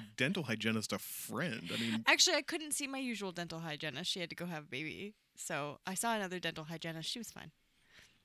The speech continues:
Speaker 2: She's very nice. I just didn't like her, um,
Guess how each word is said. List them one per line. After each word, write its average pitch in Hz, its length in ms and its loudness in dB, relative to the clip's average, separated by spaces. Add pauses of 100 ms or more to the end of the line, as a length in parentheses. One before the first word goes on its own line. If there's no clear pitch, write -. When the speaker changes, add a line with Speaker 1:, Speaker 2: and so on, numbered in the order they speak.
(140)
Speaker 2:
She's - 140 -2
very 381 160 4
nice. - 520 0
I - 40 -2
just 175 180 2
didn't - 240 -6
like 143 320 -6 (100)
her, 151 380 -6
um, 151 400 -8